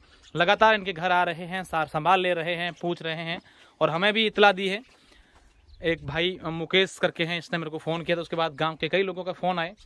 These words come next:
अ, सरपंच साहब से जानते हैं। सरपंच साहब जी, अ,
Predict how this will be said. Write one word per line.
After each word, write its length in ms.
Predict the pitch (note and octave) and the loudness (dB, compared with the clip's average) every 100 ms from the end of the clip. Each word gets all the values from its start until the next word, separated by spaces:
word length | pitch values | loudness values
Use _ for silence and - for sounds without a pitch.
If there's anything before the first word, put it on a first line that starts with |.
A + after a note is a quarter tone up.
| - - _ - - - _ _ _ | -20 -20 _ -20 -20 -20 _ _ _
अ, 100 | D3+ | -6
सरपंच 280 | D3+ D#3+ F#3 | -6 -4 -2
साहब 180 | F#3 F#3 | 0 0
से 100 | G3+ | -2
जानते 300 | F3 E3+ E3+ | -4 -4 -8
हैं। 40 | |
सरपंच 200 | F#3+ F#3 | -10 -8
साहब 160 | G3+ G#3 | -4 -6
जी, 140 | A3 | -6
अ, 320 | G3 F3 D#3+ | -6 -6 -6